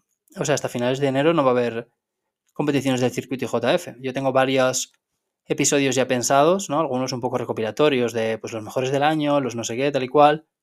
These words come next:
Alguna entrevista que creo que puede estar muy chula.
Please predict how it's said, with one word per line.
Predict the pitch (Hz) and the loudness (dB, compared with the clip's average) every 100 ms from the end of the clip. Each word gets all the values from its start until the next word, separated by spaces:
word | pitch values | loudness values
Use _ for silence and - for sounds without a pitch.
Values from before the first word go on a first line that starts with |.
| _ _ _ | _ _ _
Alguna | 131 123 143 | 0 4 4
entrevista | 131 123 139 - 165 | 2 -2 -2 -2 -2
que | 135 | -2
creo | 117 120 | -2 -4
que | |
puede | 123 123 | -2 -4
estar | - 127 | -2 -4
muy | 123 | -2
chula. | - 143 180 - | 0 0 0 -6